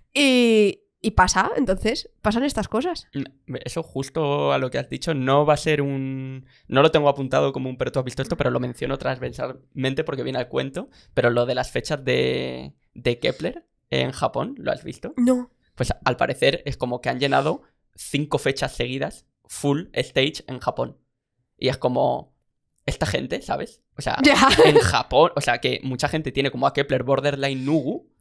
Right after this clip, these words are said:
Speaker 1: Y en Japón han vendido como cinco fechas, ¿no?
Speaker 2: Pero tranquilísimas, ¿sabes?
Speaker 1: Increíble.
Speaker 2: Entonces, mm, en Japón, o sea, es que yo creo que el, el momento asistir a conciertos, apoyar y demás,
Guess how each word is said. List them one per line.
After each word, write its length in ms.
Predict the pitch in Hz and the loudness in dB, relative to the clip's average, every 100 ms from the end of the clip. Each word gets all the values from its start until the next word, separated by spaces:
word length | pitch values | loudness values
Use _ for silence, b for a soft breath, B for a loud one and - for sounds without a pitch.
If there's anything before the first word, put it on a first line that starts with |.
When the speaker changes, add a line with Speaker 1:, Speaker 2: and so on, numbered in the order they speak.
| - | 2
Speaker 1:
Y 120 | 262 247 | 6 6
en 120 | 247 | 6
Japón 360 | 247 220 254 | 4 4 4
han 120 | 277 277 | 4 2
vendido 340 | 269 277 320 | 2 2 4
como 180 | 302 254 | 4 4
cinco 300 | 269 269 262 | 4 4 4
fechas, 400 | 240 226 208 196 | 4 6 4 4
¿no? 260 | 247 339 - | 2 2 4
Speaker 2:
Pero 220 | 143 131 | 4 4
tranquilísimas, 800 | 131 127 127 139 175 127 120 - | 0 -4 -6 -8 -8 -6 -4 0
¿sabes? 180 | 165 | 2
Speaker 1:
Increíble. 540 | 196 202 190 190 190 196 | 2 0 0 0 0 -2
Speaker 2:
Entonces, 800 | 143 127 135 131 135 - - - - | -4 -4 -2 -2 0 -4 -8 -16 -8
mm, 460 | 127 123 127 127 120 - _ - | -6 -6 -8 -10 -12 -18 _ -6
en 100 | 139 | -6
Japón, 460 | 139 - 131 147 - | -4 -2 -2 -2 -6
o 100 | - | -6
sea, 100 | 127 | -6
es 100 | - | -2
que 240 | 135 135 131 | -4 -4 -4
yo 260 | 127 135 | -2 0
creo 240 | 135 127 127 | 0 -4 -4
que 140 | 127 | -6
el, 320 | 131 127 - - | -6 -10 -14 -8
el 520 | 131 131 131 127 131 | -6 -6 -6 -8 -10
momento 720 | 135 135 127 127 127 - 147 | -6 -4 -2 -4 -4 2 4
asistir 540 | 143 139 135 - - 135 | 4 2 -8 -12 -6 -4
a 80 | 131 | -4
conciertos, 720 | 135 131 - 131 127 - - | -6 -8 -6 -6 -6 -10 -8
apoyar 320 | - 123 139 | -8 -4 -4
y 40 | |
demás, 400 | 135 127 131 - | -4 -4 -4 -8